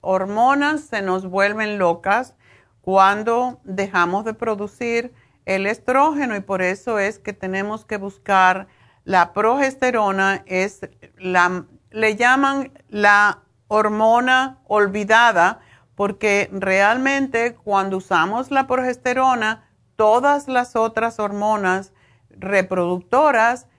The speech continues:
se arreglan. Así que es importante que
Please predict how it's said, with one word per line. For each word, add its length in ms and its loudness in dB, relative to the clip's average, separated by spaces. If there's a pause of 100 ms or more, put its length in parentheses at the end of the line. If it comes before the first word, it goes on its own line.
(160)
se 440 -2
arreglan. 680 -4 (260)
Así 280 -8
que 360 -6
es 240 -6
importante 800 -6
que 420 -6